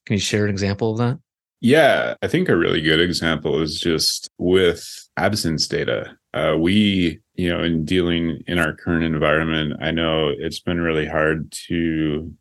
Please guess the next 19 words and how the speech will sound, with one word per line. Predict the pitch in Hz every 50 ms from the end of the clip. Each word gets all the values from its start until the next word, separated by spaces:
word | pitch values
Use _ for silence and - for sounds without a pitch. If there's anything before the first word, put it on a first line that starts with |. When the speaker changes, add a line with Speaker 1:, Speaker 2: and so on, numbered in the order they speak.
| _
Speaker 2:
to | - - 82 82
find | - - 82 78 80 80 80 78 76 76 76 -
workers | 85 80 73 - - 85 80 76 73 78
in | 78 76
general. | 73 76 78 78 80 78 76 73 71 73 76 73 76
And | 71 76 78
then | 78 76 78 76 76 76 73 - _ _ _ -
we | - 87 87 85
also | 82 87 80 - - 73 73 71
see | - - 85 82 82 80
a | 78 73
lot | 76 76 76 76
of | 76 76 73
workers | 73 73 71 - - - 78 76 76 76 73 73 - - 78 - - - - - - _ _ _ - 78
being | 76 87 87 85 82
absent | - - - 76 71 - - - 76 - 73
from | - - 80 78 76
work. | 73 73 78 76 73 71 - - - - - _ _
Um, | - 80 78 76 76 78 76 76 76 73 73